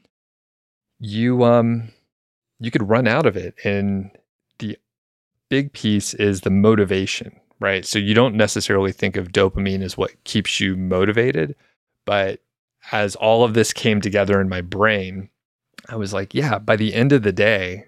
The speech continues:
in San Diego, I'm like, I don't even care if we go anywhere. We already checked out, like, Balboa Park, and we were walking all around and all these decisions, and you're just, you know, number one, physically tired,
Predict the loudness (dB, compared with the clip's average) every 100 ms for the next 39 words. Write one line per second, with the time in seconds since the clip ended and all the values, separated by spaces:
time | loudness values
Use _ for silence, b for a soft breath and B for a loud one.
0 | _ -6 -4 -2 0 0 0 0 -2 -4
1 | -6 -10 -16 _ -10 -8 -12 -18 _ _
2 | _ -2 0 -2 -6 -4 -4 -4 -2 0
3 | 2 2 2 2 4 2 2 0 -2 -4
4 | -2 -2 -2 -2 -2 -6 -10 -8 -6 -6
5 | -6 -10 -6 0 2 2 -2 -12 -10 -6
6 | -6 -4 -6 -6 -2 0 2 2 -2 -6
7 | -16 b b b b -2 0 -2 -4 -8
8 | 0 2 4 4 4 2 0 -2 -4 -2
9 | 0 0 -4 -8 -4 -4 0 0 2 2
10 | 2 0 -2 -4 -2 -8 -2 0 2 0
11 | -6